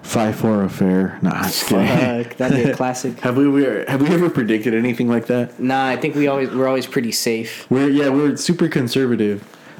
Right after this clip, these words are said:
Speaker 1: Um, three to two. I'll go
Speaker 2: That's,
Speaker 1: out on a
Speaker 2: that's a
Speaker 1: limb.
Speaker 2: fair, yeah, that's a fair
Speaker 1: Uh,
Speaker 2: assessment.
Speaker 1: Bar-, a Vardy brace and, uh, sh-, a who's who of United. Maybe Ronaldo here, Greenwood there,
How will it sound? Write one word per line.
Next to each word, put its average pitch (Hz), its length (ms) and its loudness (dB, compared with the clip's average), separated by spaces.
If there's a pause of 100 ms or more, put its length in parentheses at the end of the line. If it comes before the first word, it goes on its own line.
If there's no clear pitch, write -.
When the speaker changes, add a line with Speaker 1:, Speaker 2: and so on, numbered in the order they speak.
(140)
Speaker 1:
Um, 123 400 0 (300)
three 202 280 2
to - 40 -2
two. 160 420 2 (920)
I'll 131 120 0
go 151 80 2
Speaker 2:
That's, 147 160 2
Speaker 1:
out 123 80 2
on - 0 -
a - 20 4
Speaker 2:
that's 117 140 2
a 120 40 4
Speaker 1:
limb. 110 100 2
Speaker 2:
fair, 123 220 -2
yeah, 123 140 -4
that's 120 160 -6
a 143 40 -10
fair 123 180 -4
Speaker 1:
Uh, 117 40 -4
Speaker 2:
assessment. 113 400 -2
Speaker 1:
Bar-, 120 200 0
a 113 100 0
Vardy 131 340 2
brace 117 680 0 (200)
and, 98 420 2
uh, 92 220 2
sh-, - 240 -8 (680)
a 107 80 -2
who's 120 280 2
who 101 360 2
of 107 100 -6
United. 95 560 0 (460)
Maybe 101 240 0
Ronaldo 101 580 0
here, 101 560 -2
Greenwood 107 400 0
there, 101 540 -2